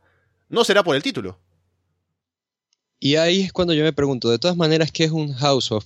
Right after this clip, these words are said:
Speaker 2: Horror, Alessandro? Cuéntame, ¿tú sabes qué es eso?
Speaker 1: No, y a-, es más, yo creo que ni siquiera ellos saben qué es un House of Horrors. He escuchado rumores de que están
Speaker 2: Exactamente.
Speaker 1: aún pensando en cómo harán que sea House of Horrors.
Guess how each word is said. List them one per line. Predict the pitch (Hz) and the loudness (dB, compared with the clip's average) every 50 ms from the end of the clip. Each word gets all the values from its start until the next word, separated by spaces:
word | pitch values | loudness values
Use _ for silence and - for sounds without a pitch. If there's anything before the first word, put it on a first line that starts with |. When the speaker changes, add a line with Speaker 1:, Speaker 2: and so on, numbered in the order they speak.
| _ _ | _ _
Speaker 2:
Horror, | 107 107 104 95 95 92 85 - - | 0 2 2 2 2 0 0 0 -2
Alessandro? | 98 98 92 90 - - 101 95 95 95 104 | -2 0 0 0 0 0 0 0 0 -2 0
Cuéntame, | - 233 196 131 - 92 90 87 95 - | 0 0 2 2 0 -2 -4 -6 -6 -4
¿tú | - 214 | -2 0
sabes | - 269 247 247 220 | 0 2 2 0 0
qué | - 160 | 0 -2
es | 127 | -2
eso? | 120 139 175 - _ _ _ _ _ _ - | -2 -4 -8 -10 _ _ _ _ _ _ 0
Speaker 1:
No, | 220 269 - - _ - _ _ | 0 0 0 -4 _ -20 _ _
y | - 175 175 175 | -2 0 2 4
a-, | 180 220 - - | 2 2 0 0
es | - 196 185 | 0 0 2
más, | 247 285 - 120 117 | 2 0 0 0 -2
yo | 127 170 208 | 0 0 0
creo | - 226 240 226 | 2 2 2 2
que | 190 165 | 2 0
ni | 151 139 | -2 -4
siquiera | - 147 - 285 254 254 | -4 -4 -2 0 2 2
ellos | 285 233 160 131 | 2 2 0 0
saben | 156 139 127 123 - | 0 -2 -2 -2 -4
qué | 143 | -4
es | - - | -4 -4
un | 127 | -4
House | 110 127 123 117 101 | -4 -4 -4 -2 -4
of | 117 - - | -4 -2 -2
Horrors. | 175 147 110 98 - | -2 -2 -2 -2 0
He | 165 | 0
escuchado | 165 - - - 135 185 202 208 214 | 0 0 0 0 0 0 0 0 0
rumores | 196 202 202 202 220 240 190 | 0 0 -2 0 0 0 0
de | 151 135 | 0 -2
que | - 131 113 | -4 -4 -2
están | 127 - - 147 - | -2 0 2 2 0
Speaker 2:
Exactamente. | 143 131 127 247 233 202 | 0 0 0 0 2 2
Speaker 1:
aún | 202 240 247 220 | 2 0 0 0
pensando | - 190 165 151 - 262 269 233 185 160 | 0 0 0 0 0 0 0 0 -2 -2
en | 139 131 | -2 -4
cómo | 131 - 277 294 262 196 170 151 | -2 -2 0 0 2 0 0 2
harán | 139 139 139 139 143 185 226 214 175 | 2 2 2 2 2 2 0 0 0
que | - 151 160 | -2 -4 -2
sea | - - 202 175 160 139 | -2 0 0 2 2 2
House | - 175 208 175 - | 0 0 -2 -2 -2
of | 120 - 214 | -4 -4 -4
Horrors. | 240 - 117 104 101 - - | -4 -4 -4 -6 -10 -14 -18